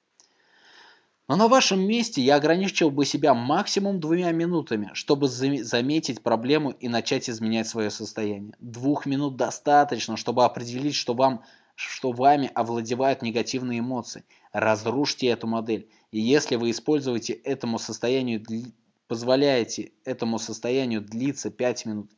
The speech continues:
или больше, то поймёте,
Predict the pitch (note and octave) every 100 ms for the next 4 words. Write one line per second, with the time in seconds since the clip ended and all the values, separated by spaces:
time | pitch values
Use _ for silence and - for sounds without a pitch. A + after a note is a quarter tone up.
0 | - A2+ G#2+ G2+ A#2 C3 - - _ _
1 | _ _ - B2 - A#2 A2+ B2 C#3 -
2 | -